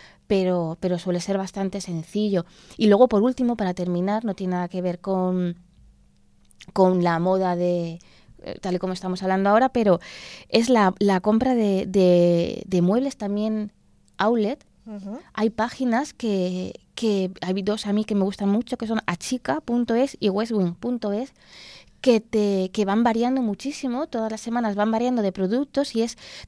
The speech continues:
Speaker 1: encuentras tanto muebles como productos de decoración, eh, productos para textiles, para la casa, para la
Speaker 2: Ujú.
Speaker 1: cocina, a unos precios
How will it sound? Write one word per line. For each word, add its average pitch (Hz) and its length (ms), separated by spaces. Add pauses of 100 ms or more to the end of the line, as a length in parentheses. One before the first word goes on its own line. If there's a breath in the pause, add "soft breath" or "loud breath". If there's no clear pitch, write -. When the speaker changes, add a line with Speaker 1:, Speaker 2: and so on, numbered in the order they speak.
(160)
Speaker 1:
encuentras 220 520
tanto 196 300
muebles 220 440
como 196 180
productos 185 340
de 226 80
decoración, 214 680 (420 loud breath)
eh, 196 460 (280 loud breath)
productos 214 400
para 185 760 (360 loud breath)
textiles, 196 840 (220)
para 202 180
la 175 140
casa, 214 480
para 208 180
la 196 100
Speaker 2:
Ujú. 208 80
Speaker 1:
cocina, 202 500 (480 loud breath)
a 214 100
unos 240 240
precios 220 640